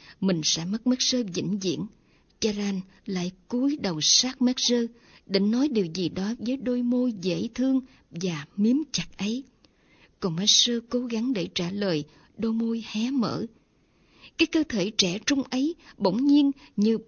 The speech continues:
mất đi tất cả những xương thịt, biến thành một thứ chất lỏng, một phần của những bóng đêm ấm áp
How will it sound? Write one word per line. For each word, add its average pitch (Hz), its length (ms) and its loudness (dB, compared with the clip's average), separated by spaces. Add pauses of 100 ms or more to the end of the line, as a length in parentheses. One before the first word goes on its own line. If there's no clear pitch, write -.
(160)
mất 262 320 2
đi 254 240 0 (180)
tất 370 240 -4
cả 175 340 -4 (260)
những 208 200 2
xương 294 360 2
thịt, - 180 -2 (560)
biến 220 220 2
thành 180 180 -4
một 156 280 -4
thứ 247 180 -2 (100)
chất - 220 -2
lỏng, 165 260 -2 (260)
một 196 160 0
phần 175 420 0 (260)
của 208 80 2
những 208 260 0
bóng 277 200 2
đêm 269 220 2 (220)
ấm 214 220 0 (120)
áp 262 240 -2